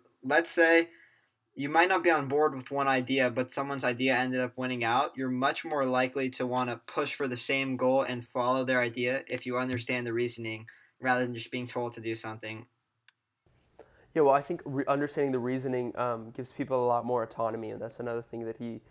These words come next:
Speaker 2: um, that Dalio mentions. Um, and this is a point that Aris brought up, um, earlier when, when talking about this book. Um, giving, uh,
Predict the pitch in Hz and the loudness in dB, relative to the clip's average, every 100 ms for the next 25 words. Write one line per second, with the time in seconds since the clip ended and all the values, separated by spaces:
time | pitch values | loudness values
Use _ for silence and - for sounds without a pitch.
0 | _ _ - 113 117 113 107 117 117 113 | _ _ -14 -12 -10 -12 -4 0 0 0
1 | 113 117 - 113 110 - _ _ 123 117 | -2 -6 -6 -10 -10 -20 _ _ -2 -2
2 | 113 110 _ _ _ _ _ - 127 117 | -2 -8 _ _ _ _ _ -8 -6 -6
3 | - 120 131 131 131 131 107 113 117 120 | -10 -10 -6 -4 -2 -2 -2 0 0 -2
4 | - 117 113 - 117 113 113 - - _ | -6 -4 -6 -6 -6 -4 -6 -12 -18 _
5 | - - - 202 - 131 131 123 113 120 | -20 -20 -20 -18 -4 0 2 2 0 -4
6 | 117 117 120 113 113 113 113 113 117 117 | -6 -6 -6 -8 -8 -8 -8 -8 -10 -10
7 | - 117 - _ _ _ 127 123 117 - | -6 -6 -8 _ _ _ 4 6 4 -4
8 | - - 147 156 147 131 | -12 0 2 4 2 0